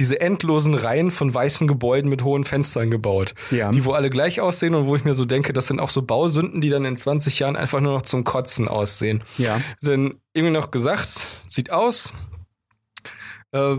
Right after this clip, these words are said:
Speaker 1: also wenn da jetzt das Regenwasser draufgefallen ist und überall so schwarze Spuren vom Wasser sind,
Speaker 2: Mhm.
Speaker 1: dann sieht das richtig schön siffig und kaputt aus, genau wie die achtziger Jahre Gebäude heute aussehen.
Speaker 2: Ja.
Speaker 1: Und das Witzige war, dann sind wir durch Duisburg gefahren, da stand genau so ein Gebäude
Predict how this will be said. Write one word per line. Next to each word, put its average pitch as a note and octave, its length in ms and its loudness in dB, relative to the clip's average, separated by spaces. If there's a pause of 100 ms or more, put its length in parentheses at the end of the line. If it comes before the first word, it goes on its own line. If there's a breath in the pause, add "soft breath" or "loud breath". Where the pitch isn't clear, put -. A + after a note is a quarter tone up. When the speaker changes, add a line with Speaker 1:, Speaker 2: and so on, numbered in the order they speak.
(140)
Speaker 1:
also C#3 320 0
wenn D3+ 180 -2
da C#3 140 0
jetzt C3 320 0
das B2 180 0
Regenwasser F#3+ 540 0
draufgefallen D#3 800 0
ist - 240 -2
und D3+ 160 0
überall D3+ 300 0
so B2 100 0
schwarze C3 480 0
Spuren E3+ 440 2
vom A#2 240 -2
Wasser D3+ 300 0
sind, D#3+ 300 0 (100)
Speaker 2:
Mhm. G#2+ 300 4
Speaker 1:
dann C3 100 2
sieht C#3 160 -2
das A#2+ 180 0
richtig F3 320 0
schön D3+ 220 2
siffig E3 380 0
und D3 160 0
kaputt C#3 400 -2
aus, G#2 240 -2
genau C3+ 320 0
wie D#3+ 80 2
die D#3 160 -2
achtziger C#3+ 420 -2
Jahre C3 380 2
Gebäude B2+ 420 0
heute B2+ 340 0
aussehen. A2 640 -2
Speaker 2:
Ja. A2+ 160 0 (240 loud breath)
Speaker 1:
Und C#3+ 80 0
das C#3+ 160 0
Witzige F#3+ 400 0
war, D3+ 280 0 (480 loud breath)
dann D3+ 300 0
sind D#3 320 2
wir D3 60 0
durch B2+ 260 -2
Duisburg D#3+ 520 0
gefahren, B2 360 0
da E3 100 0
stand D#3 280 -2
genau E3 320 2
so A3+ 140 0
ein G#3+ 80 2
Gebäude C#3+ 560 2